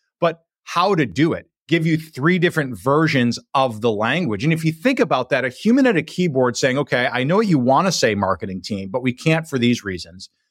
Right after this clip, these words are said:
A lot of legal teams just stop right there and pitch it back to the marketing team, right? "Okay, well, we know what we can't do.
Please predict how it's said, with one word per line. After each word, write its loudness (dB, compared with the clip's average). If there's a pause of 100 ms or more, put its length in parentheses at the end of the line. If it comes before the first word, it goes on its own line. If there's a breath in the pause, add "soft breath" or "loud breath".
(640)
A -12
lot 2
of 0
legal 2
teams 0
just -2
stop 0
right 2
there 4
and -4
pitch -4
it -6
back 0
to -8
the -4
marketing 0
team, -2
right? 0
"Okay, 2
well, 0
we 4
know 4
what 2
we 0
can't -2
do. -2